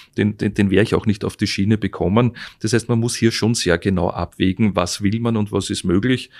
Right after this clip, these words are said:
Beispielsweise aus dem Linzer Raum über Wien in ferne Des-, äh, Destinationen oder will ich halt, äh, das streichen, dann muss ich halt von Linz nach Amsterdam fliegen und dann der Kirchen ums Kreuz dann in, in andere Relationen und Destinationen der Welt kommen.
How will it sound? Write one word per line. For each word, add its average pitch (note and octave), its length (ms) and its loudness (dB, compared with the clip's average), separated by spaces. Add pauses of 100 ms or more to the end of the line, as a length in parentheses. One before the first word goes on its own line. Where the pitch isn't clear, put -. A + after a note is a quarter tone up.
(280)
Beispielsweise G2+ 540 -2
aus G2 80 -4
dem G#2 160 2
Linzer G2+ 340 0
Raum G2 240 4
über G#2+ 300 0
Wien G#2+ 340 0 (360)
in G2+ 100 -4
ferne G2 320 -2
Des-, G#2 220 -6
äh, G2 160 0
Destinationen G#2 920 0
oder A2 380 0 (320)
will G2+ 180 0
ich G#2 140 0
halt, G2 320 2
äh, G2 340 -6
das F2+ 220 0
streichen, F#2 540 0
dann G2+ 120 0
muss G#2 140 0
ich G#2+ 40 0
halt G#2 120 -2
von A2 120 0
Linz G2+ 440 2
nach G2 160 -2
Amsterdam F#2+ 500 0
fliegen G2+ 420 0
und G2+ 220 -4
dann F#2+ 80 0
der G2+ 100 -4
Kirchen G2+ 320 -2
ums G#2 160 -2
Kreuz - 300 -2
dann E2+ 200 -4 (360)
in, F2 320 2
in F2 380 2
andere F2+ 580 0
Relationen F2+ 640 0
und F#2 140 -2
Destinationen E2+ 760 -2
der D#2+ 140 -2
Welt F2 240 -10
kommen. E2 340 -4